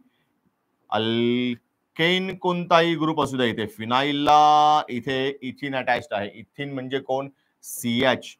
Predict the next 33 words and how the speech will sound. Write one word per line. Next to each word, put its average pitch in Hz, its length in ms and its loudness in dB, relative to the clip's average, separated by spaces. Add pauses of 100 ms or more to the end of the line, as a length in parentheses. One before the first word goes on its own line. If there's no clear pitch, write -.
(280)
double 107 560 -2
bond 127 540 -2
सीएच 117 680 -6
टू. 98 140 -8 (280)
तर 123 100 2
आपण 127 260 2
असं 117 140 -6
सांगितलं 127 360 -4
की 127 200 -6
या 127 100 6
दोन्हीही 123 600 -4 (500)
केसमध्ये 123 720 0 (220)
डबल 139 340 2
बॉन्ड 131 340 2
का 127 140 4
होईल? 120 280 4 (160)
ब्रेक 131 260 0
होईल. 113 180 -2
आणि 110 240 -6
डबल 120 240 0
बॉन्ड 123 280 -2
जर 123 180 -2
का 123 60 4
ब्रेक 117 440 -2
झाला 98 280 0 (760)
तर 139 220 6 (880)
या 123 200 8
इकडचा 127 460 0
आणि 120 220 0
इकडचा 120 300 -2
दोघांचेही 120 520 -2
काय 123 180 2
बनतील? 117 320 -4